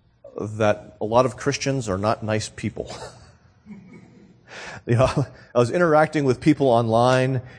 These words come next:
and, uh, there were a number of things that were going on, and I just was struck by how hard it is sometimes to love these people.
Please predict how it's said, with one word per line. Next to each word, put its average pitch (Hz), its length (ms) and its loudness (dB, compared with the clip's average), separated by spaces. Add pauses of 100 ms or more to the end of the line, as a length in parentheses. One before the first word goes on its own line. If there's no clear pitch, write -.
(120)
and, 107 320 0
uh, 104 140 2
there 127 100 2
were 127 140 4
a 120 40 -2
number 156 340 2
of 127 80 0
things 147 360 0
that 135 100 2
were 123 120 2
going 117 340 2
on, 110 400 2 (400)
and 110 380 -2 (680)
I 139 140 -4
just - 380 -6
was 107 160 -4
struck - 640 -2 (420)
by 98 560 -4 (680)
how - 200 -4
hard 117 460 0
it 92 140 -2
is - 540 -8 (640)
sometimes 76 920 -8 (200)
to 120 100 -4
love 104 400 -2 (200)
these 104 280 -6
people. 73 500 -10